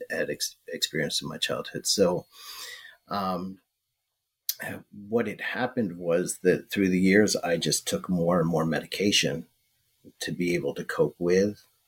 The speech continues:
the trauma that I carried inside of me. You know, and I,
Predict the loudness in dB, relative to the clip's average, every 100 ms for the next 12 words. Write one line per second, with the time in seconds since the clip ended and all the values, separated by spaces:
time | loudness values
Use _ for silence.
0 | _ _ -4 0 2 2 0 0 0 0
1 | 2 2 2 -2 -6 -4 -4 -4 -6 -8
2 | -10 -14 _ _ _ _ _ _ _ _
3 | _ _ _ _ _ _ _ _ _ _
4 | _ -6 -4 0 0 0 0 0